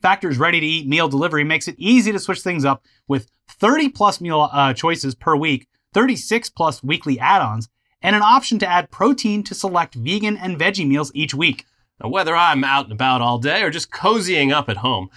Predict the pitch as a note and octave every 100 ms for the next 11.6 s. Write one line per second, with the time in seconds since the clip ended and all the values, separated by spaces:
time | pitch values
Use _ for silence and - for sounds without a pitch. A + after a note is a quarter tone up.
0 | _ - G3 G#3 C#3+ - G3+ F#3+ D#3 D#3+
1 | F3+ - E3 D#3 C#3 D3+ C#3+ D3 C#3+ D3+
2 | F3+ F#3+ A#2 G#2 - F#3+ E3+ C#3+ - D3
3 | C3+ C3+ C#3 E3+ F3+ D#3 D#3+ E3+ D#3+ C#3
4 | G3 A3+ F#3+ - A#3+ A#3+ F#3 G#3 G3 D#3
5 | D#3+ E3 - - F#3+ F3 D#3+ - - -
6 | A#3 E4 C4+ F3 G#3 G3+ - F#3+ F3+ F3+
7 | - - C3+ - B2+ A2+ - A#3+ - A2
8 | C3 A#2+ - F#2 - D3+ D#2+ D3 D3+ C3+
9 | A2+ D#3 F#3 C#3+ B2+ D3+ D3+ - D#3 C#3+
10 | - D#3 D3 E2 - _ _ - F#3 D3+
11 | - - _ _ - D3+